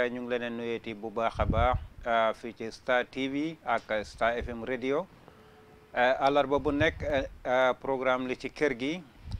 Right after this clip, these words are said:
di ci ànd ak seen waay, Ababacar Cissé, ak, eh, sëñ Moustapha Ndiaye, ak kooku di Maymouna Diouf. Tey nag Maymouna jo-,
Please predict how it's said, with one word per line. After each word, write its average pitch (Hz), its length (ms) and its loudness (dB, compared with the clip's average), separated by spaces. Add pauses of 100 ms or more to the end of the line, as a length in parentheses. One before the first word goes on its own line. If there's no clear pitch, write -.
(160)
di 127 100 -4
ci 139 140 -2
ànd 131 200 0
ak 127 120 2
seen 127 180 -4
waay, 127 360 2 (120)
Ababacar 120 540 -2
Cissé, 156 500 2 (720)
ak, 127 260 2
eh, 135 220 4
sëñ 131 240 -4
Moustapha 135 560 0
Ndiaye, 131 460 4 (200)
ak 123 220 2
kooku 131 240 -4
di 127 100 -4
Maymouna 127 520 -4
Diouf. 131 280 -6
Tey 120 180 0
nag 135 220 -2
Maymouna 123 460 -4
jo-, 120 180 -4